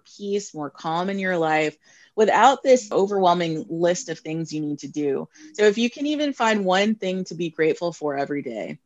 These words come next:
like, even one, and then that builds to two or three,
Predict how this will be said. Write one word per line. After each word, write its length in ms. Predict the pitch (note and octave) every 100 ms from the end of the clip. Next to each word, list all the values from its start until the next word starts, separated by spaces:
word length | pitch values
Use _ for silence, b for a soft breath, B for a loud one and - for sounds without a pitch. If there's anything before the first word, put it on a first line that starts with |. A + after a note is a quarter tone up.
| -
like, 200 | G3 - _
even 360 | C4+ D#4+ A#4 B3+ -
one, 460 | G3+ G#3+ B3 C#4 F#4+
and 160 | G#3 G#3+
then 200 | A3+ A3
that 200 | A3+ A#3
builds 300 | A3+ G#3+ -
to 120 | G#3
two 360 | - B3 A3+ E3
or 140 | D#3+
three, 520 | E3 F#3+ G3+ F3+ D3+